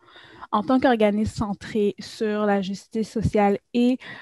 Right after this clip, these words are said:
le féminisme intersectionnel, nous estimons qu'il est crucial de connaître les conséquences passées et actuelles du colonialisme. Euh, nous encourageons tout le monde à apprendre, à s'éduquer,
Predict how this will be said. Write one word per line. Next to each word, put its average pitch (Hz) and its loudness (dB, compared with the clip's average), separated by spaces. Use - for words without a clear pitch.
le 214 0
féminisme 208 0
intersectionnel, 220 0
nous 214 0
estimons 220 -2
qu'il 220 0
est 196 -2
crucial 240 2
de 214 -2
connaître 196 -2
les 214 6
conséquences 190 -6
passées - -8
et 269 0
actuelles 190 0
du 196 -12
colonialisme. 170 -6
Euh, 208 2
nous 220 0
encourageons 233 2
tout 262 -2
le 247 4
monde 233 2
à 214 6
apprendre, 202 -2
à 185 0
s'éduquer, 202 -8